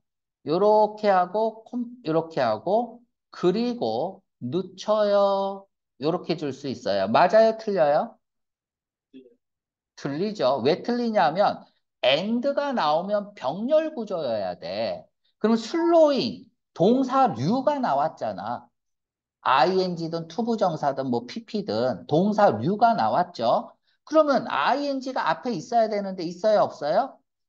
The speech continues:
Speaker 1: 없죠. 그러면 틀렸어요. 그럼, 그러면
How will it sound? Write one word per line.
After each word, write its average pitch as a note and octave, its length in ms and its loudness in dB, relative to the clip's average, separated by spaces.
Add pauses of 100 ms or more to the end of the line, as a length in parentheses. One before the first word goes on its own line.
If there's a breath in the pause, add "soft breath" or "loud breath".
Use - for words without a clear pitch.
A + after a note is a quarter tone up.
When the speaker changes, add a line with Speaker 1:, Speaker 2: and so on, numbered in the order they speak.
(240)
Speaker 1:
없죠. G#3+ 760 -2
그러면 F4+ 360 -6
틀렸어요. D4+ 720 -2
그럼, A3 220 -2 (240 loud breath)
그러면 D4 520 2